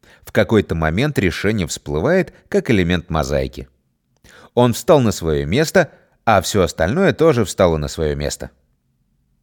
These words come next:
Часто к прозрению приводит внешний толчок, звонок, случайная фраза,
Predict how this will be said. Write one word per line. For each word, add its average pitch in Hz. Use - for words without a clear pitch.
Часто 127
к -
прозрению 135
приводит 107
внешний 78
толчок, 107
звонок, 113
случайная 110
фраза, 76